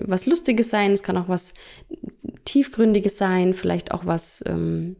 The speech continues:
ja, etwas Intimeres. Es kommt immer auf den Rahmen an und auch natürlich auf dein Thema, auf deine Zielgruppe, auf dein Angebot, ganz klar. Aber ich möchte dich hiermit wirklich er-, ähm, ermutigen, dass du deine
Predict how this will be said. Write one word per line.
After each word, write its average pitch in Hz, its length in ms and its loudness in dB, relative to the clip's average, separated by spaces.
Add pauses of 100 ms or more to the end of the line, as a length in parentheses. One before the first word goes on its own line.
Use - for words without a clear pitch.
(160)
ja, 220 420 0
etwas 165 260 -2
Intimeres. 247 520 4
Es 196 120 -2
kommt 202 180 2
immer 202 140 4
auf 190 60 -2
den 180 140 0
Rahmen 220 360 2
an 202 120 2
und 190 180 0
auch - 320 -2
natürlich 185 480 0
auf 170 80 -4
dein 175 160 -2
Thema, 214 360 4
auf 180 80 -2
deine 170 200 0
Zielgruppe, 202 480 0
auf - 80 -2
dein 165 140 -2
Angebot, 247 520 2
ganz 175 240 -2
klar. 196 380 -2 (440)
Aber 180 320 0
ich - 100 -4
möchte 247 180 4
dich 240 80 2
hiermit 233 280 4
wirklich 247 240 0
er-, - 160 -4 (180)
ähm, 185 440 2
ermutigen, 208 840 4 (380)
dass 220 200 0
du 226 100 0
deine 208 480 2